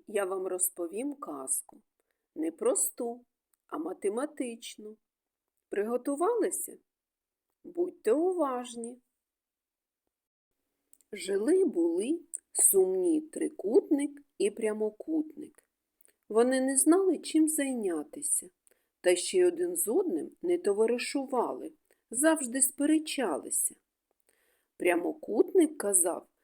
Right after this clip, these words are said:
що він важливіший, тому що в нього більше сторін і кутів. Давайте порахуємо сторони. Скільки сторін ви нарахували?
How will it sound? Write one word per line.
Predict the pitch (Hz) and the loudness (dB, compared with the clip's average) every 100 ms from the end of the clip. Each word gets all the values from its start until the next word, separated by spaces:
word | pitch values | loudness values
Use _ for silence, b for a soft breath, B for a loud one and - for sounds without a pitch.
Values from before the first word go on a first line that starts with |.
| _ - | _ -12
що | - - 170 | -4 -2 0
він | 165 165 | 0 -2
важливіший, | 170 214 247 311 370 294 240 - - 240 _ _ _ | 0 0 4 4 4 2 -2 -8 -10 -12 _ _ _
тому | - 196 208 | 2 2 4
що | 180 - 196 | -2 -2 -2
в | 247 | 0
нього | 262 170 170 175 | 2 0 0 -2
більше | 170 196 151 - 151 | -4 -8 -8 -8 -4
сторін | - - 165 160 285 381 - _ _ | -2 -2 -2 2 2 2 -4 _ _
і | 208 | -8
кутів. | - 330 339 - - - - _ _ _ _ _ _ _ _ _ _ _ _ _ _ _ _ _ _ _ _ _ _ _ _ | -2 0 0 -2 -8 -12 -18 _ _ _ _ _ _ _ _ _ _ _ _ _ _ _ _ _ _ _ _ _ _ _ _
Давайте | - 202 392 - - | -2 2 4 4 2
порахуємо | 240 262 294 294 226 165 160 | 4 2 2 0 2 2 2
сторони. | - - 208 170 - 165 - _ _ _ _ - | 0 -2 -4 -6 -10 -12 -16 _ _ _ _ 4
Скільки | - - 349 254 - 175 | 4 6 4 4 -2 -4
сторін | - - 185 262 427 403 | -4 0 2 4 4 4
ви | 294 196 | 2 2
нарахували? | 262 269 247 240 247 202 160 151 | 2 0 -4 -6 -8 -6 -8 -8